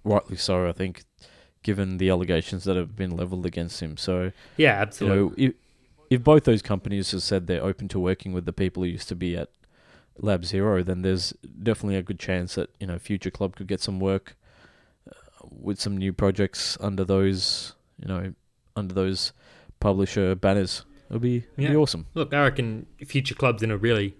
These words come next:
Speaker 2: really good spot. They've got, you know, established friends like Autumn Games and Hidden Variable. You know, they've got a big franchise under their belt, some really, really, you know,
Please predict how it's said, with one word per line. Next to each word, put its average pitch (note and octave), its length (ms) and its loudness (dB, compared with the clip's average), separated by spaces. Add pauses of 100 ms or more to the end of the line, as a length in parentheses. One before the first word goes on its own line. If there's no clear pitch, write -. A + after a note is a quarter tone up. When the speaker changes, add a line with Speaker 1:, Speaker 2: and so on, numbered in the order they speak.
(120)
Speaker 2:
really A2+ 240 2
good A#2+ 220 2
spot. - 380 2
They've A2+ 180 -4
got, G#2+ 240 0 (280)
you F#2+ 80 -8
know, G#2 200 -8
established A#2+ 680 -2 (140)
friends C#3 360 2
like G#2 200 -4
Autumn A2 240 2
Games A2+ 400 0
and G2 80 -6
Hidden G#2+ 260 -4
Variable. A2 560 2 (720)
You G#2 80 -10
know, G2+ 220 -8
they've G2+ 140 -6
got - 100 4
a G#2 40 0
big C3 320 2 (120)
franchise C3 560 2
under A#2+ 160 0
their A#2 160 2
belt, B2 360 2
some A#2 120 -6
really, A2 220 0
really, G#2+ 260 -2 (580)
you G2+ 160 -8
know, G#2+ 120 -10